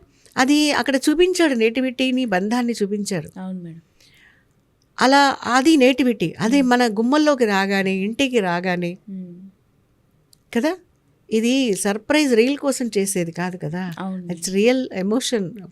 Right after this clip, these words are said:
Speaker 1: కడుపులోంచి వచ్చింది.
Speaker 2: అవును.
Speaker 1: కడుపులో లేనిది కాగిలించుకుంటే వస్తుందా అంటారు.
Speaker 2: ఎస్ మేడం.
Speaker 1: అపేక్ష అన్నది కడుపులో ఉండాలి. అప్పుడు
Speaker 2: మ్మ్.
Speaker 1: భుజం మీద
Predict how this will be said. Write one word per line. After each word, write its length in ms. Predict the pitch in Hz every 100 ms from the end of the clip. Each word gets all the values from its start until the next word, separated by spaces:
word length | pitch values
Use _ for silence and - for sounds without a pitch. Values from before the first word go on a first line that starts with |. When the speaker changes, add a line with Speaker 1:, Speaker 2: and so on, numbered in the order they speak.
| -
Speaker 1:
కడుపులోంచి 600 | 196 220 247 247 262 254
వచ్చింది. 340 | 226 214 208
Speaker 2:
అవును. 420 | 220 - - - 214
Speaker 1:
కడుపులో 340 | 233 277 285
లేనిది 260 | 269 262 254
కాగిలించుకుంటే 680 | 226 226 254 - 262 233
వస్తుందా 460 | 214 208 233 214 202
అంటారు. 460 | 185 170 147 170 190
Speaker 2:
ఎస్ 280 | 196 -
మేడం. 140 | 185 175
Speaker 1:
అపేక్ష 380 | 214 294 277 294
అన్నది 240 | 240 247
కడుపులో 360 | 233 240 277 240
ఉండాలి. 340 | 196 170 165
అప్పుడు 400 | 190 269 254 277
Speaker 2:
మ్మ్. 340 | - - _
Speaker 1:
భుజం 240 | 175 214
మీద 100 | 277